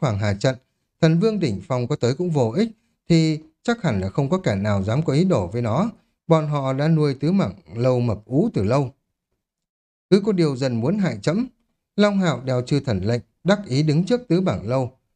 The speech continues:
"Có bản lĩnh thì ngươi xông lên đi." "Thần vương không tới, còn mẹ nó, ta chỉ cần gọi đồ đệ của ta ra là có thể đánh chết các ngươi. Mà thần vương tới thì vừa khéo, có chư thần lệnh ở đây, ai dám động thủ. Không cần tới chư thần bảng, chỉ cần trực tiếp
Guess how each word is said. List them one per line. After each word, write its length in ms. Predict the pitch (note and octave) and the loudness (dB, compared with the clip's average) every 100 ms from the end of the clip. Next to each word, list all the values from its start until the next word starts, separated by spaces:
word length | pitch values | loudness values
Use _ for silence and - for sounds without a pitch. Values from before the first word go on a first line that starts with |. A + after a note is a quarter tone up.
| _ | _
"Có 120 | A#3 | 0
bản 220 | G3 G2 | 2 0
lĩnh 340 | G#2 F3 B3+ - | -2 -2 -4 -4
thì 80 | G2 | -2
ngươi 200 | A2+ B2+ | 0 0
xông 240 | - D#3+ | 0 2
lên 140 | D#3 D3+ | 2 0
đi." 180 | D3+ D3+ _ _ _ _ _ | -2 -4 _ _ _ _ _
"Thần 200 | C#3+ B2 | 0 2
vương 180 | D#3 D3 | 0 0
không 260 | D3 C3+ | -4 -4
tới, 320 | B2+ C3 C4 C4+ _ _ | 0 0 0 -4 _ _
còn 220 | - C#3 B2+ | -2 0 0
mẹ 200 | A#2+ G#2+ | -2 -2
nó, 260 | G#2+ G#3+ A#3+ _ | -2 -2 -4 _
ta 100 | G3+ | 0
chỉ 100 | G3+ E3 | 0 0
cần 160 | A#2+ A#2 | 0 0
gọi 200 | C#3 B2+ | -2 0
đồ 180 | C3+ | 0
đệ 200 | B2 C3 | 0 -2
của 100 | A2+ | -4
ta 160 | G#2 A#2+ | -2 0
ra 180 | A#2+ A#2+ | 0 0
là 100 | F#2+ | -2
có 120 | D3 | -2
thể 140 | C#3+ | -2
đánh 260 | F#2 G#2+ E3 | 0 0 2
chết 200 | A#3+ B3 | 0 0
các 180 | G#3+ D3 | -6 -2
ngươi. 200 | C3+ A2+ - _ _ _ - | -2 -2 -8 _ _ _ 0
Mà 140 | D#3+ | 2
thần 260 | D#3 D3+ D3 | 2 -2 0
vương 240 | G3 G3+ | 0 0
tới 200 | E3 A3 G3 | 0 0 -2
thì 80 | |
vừa 220 | A#2 A#2+ A2+ | -2 -2 -2
khéo, 240 | A#2+ C#3 C4 - _ _ | -2 -2 -2 -8 _ _
có 140 | F#3+ G3+ | -2 0
chư 140 | A3 | -2
thần 180 | F3+ A#2+ | 0 0
lệnh 160 | B2 | -2
ở 80 | G#2 | 0
đây, 220 | A2+ C3+ G2+ _ | 0 0 -2 _
ai 240 | - C#3+ C3 | -2 0 2
dám 200 | C#3+ A3 | 0 2
động 220 | E3 A#2 | 0 -2
thủ. 240 | C3+ G2 - _ _ _ | -4 -4 -8 _ _ _
Không 220 | A3 G#3+ | 0 2
cần 220 | F3 C3 | 0 -2
tới 200 | B2 B2+ F3 | 0 0 0
chư 120 | E3+ | -2
thần 240 | C#3 A2 | 0 -2
bảng, 200 | A#2 F#2 E2 _ _ | -2 -2 -6 _ _
chỉ 120 | E3 | 0
cần 280 | E3 D3 C3+ | 2 -2 -2
trực 180 | D3 D3 | -4 -2
tiếp 140 | B3 | -2